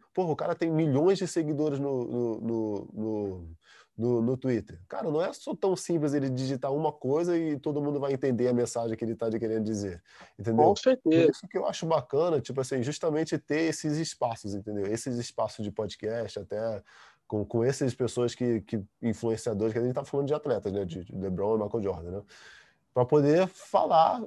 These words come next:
Speaker 1: a, as opiniões deles, entendeu? Porque é aquilo, né, cara? É, é, tem, são coisas, tipo assim, tem que ser ditas mesmo e, e é isso aí. E, e eu, eu não acho que, sei lá, a, a gente vê, tem um,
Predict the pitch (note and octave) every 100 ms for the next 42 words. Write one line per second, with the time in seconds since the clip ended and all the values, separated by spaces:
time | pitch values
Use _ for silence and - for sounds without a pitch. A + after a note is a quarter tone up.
0 | A#2+ D3+ - E3+ F#3 F#3+ F3 F3+ G#3+ E3+
1 | F#3 C#3+ A#2 A#2+ A#2 G2 - B2+ D#3 E3
2 | D#3+ D3 - - - D#3 - E3+ D3+ -
3 | G2+ G2 G#2 G2 G#2+ A2 A2+ G#2 G2 F2+
4 | - - C3 D3 E3 D3+ D3 B2+ - A2+
5 | A#2+ - G#2 A#2+ A#2+ C3 G#2 A2 A2+ G#2
6 | G#2 G2+ A#2 D#3+ C3+ C#3 C#3+ C3 G#2 F2
7 | _ _ _ _ _ _ _ - C3 C3+
8 | C3+ - D#3+ C3+ B2+ _ C3 C3+ C3 C3+
9 | D#3+ - C#3+ D3+ E3 E3 E3+ - D3+ A#2+
10 | F2+ - - - - - - - - _
11 | _ - D3+ A#2+ G#2 - A2 A2+ A#2 B2
12 | - B2 C3 - C3